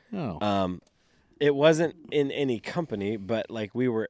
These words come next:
Speaker 2: so we had gone from their house. They had, their, their parents have an act-, have a, like, a country house,
Speaker 1: Okay.
Speaker 2: right, out in a, in a city farther away.
Speaker 1: Wow.
Speaker 2: And, and it, that was, the altitude was, like, twelve or thirteen thousand feet.
Speaker 1: Okay, which is like Mount Hood, right?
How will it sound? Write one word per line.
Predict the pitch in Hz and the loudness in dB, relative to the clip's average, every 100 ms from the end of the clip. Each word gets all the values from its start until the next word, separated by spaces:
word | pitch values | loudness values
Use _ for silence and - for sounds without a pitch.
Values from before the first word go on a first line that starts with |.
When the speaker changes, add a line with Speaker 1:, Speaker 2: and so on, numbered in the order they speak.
| _ - | _ -12
Speaker 2:
so | - | -6
we | 117 113 | -2 -2
had | 113 90 | -2 -4
gone | 104 123 | -4 -4
from | - 120 107 90 | -2 0 0 -2
their | 107 120 | -2 -2
house. | 107 95 - | -2 -6 -6
They | 107 | -8
had, | 101 101 | -8 -8
their, | 101 98 | -8 -6
their | 95 95 | -6 -6
parents | - 113 104 | -4 -4 -4
have | - 98 92 | -6 -6 -6
an | 92 | -6
act-, | 92 - 90 | -8 -12 -12
have | 95 90 | -10 -6
a, | 87 85 - - - - - | -8 -8 -16 -20 -20 -20 -16
like, | 95 | -10
a | 101 | -10
country | - 135 - 95 | -4 -4 -4 -8
house, | 82 82 - - - - | -8 -14 -16 -18 -14 -8
Speaker 1:
Okay. | 113 | -6
Speaker 2:
right, | 151 - | -6 -8
out | 95 95 - - | -10 -12 -12 -12
in | 98 | -10
a, | 92 - | -10 -10
in | 101 | -10
a | 90 82 _ | -10 -12 _
city | - - 113 104 | -10 -2 0 0
farther | - 101 95 92 | -2 -2 0 2
away. | 92 143 139 131 - - - - - | 4 6 4 0 -14 -20 -20 -12 -2
Speaker 1:
Wow. | 131 | 0
Speaker 2:
And, | 185 107 - 110 | 2 -2 -6 -4
and | 107 | -2
it, | 110 - | -4 0
that | 113 143 - - | 4 4 2 -8
was, | 117 110 95 | -2 -2 -4
the | 104 107 | -10 -6
altitude | 110 - 101 107 98 | -6 -6 -6 -4 -2
was, | 95 87 | -4 -4
like, | 95 87 - _ _ _ _ - | -6 -6 -12 _ _ _ _ -12
twelve | - 110 95 | 0 0 0
or | 87 | -6
thirteen | 95 82 - 104 | -8 -10 -8 -8
thousand | 110 120 123 123 | -4 -4 -4 -4
feet. | 117 143 | -4 -2
Speaker 1:
Okay, | 113 147 - | -4 -4 -8
which | 123 107 | -14 -8
is | 107 | -6
like | 107 | -4
Mount | 110 107 - | -4 -4 -4
Hood, | 147 90 | -4 -4
right? | 82 92 | -6 -10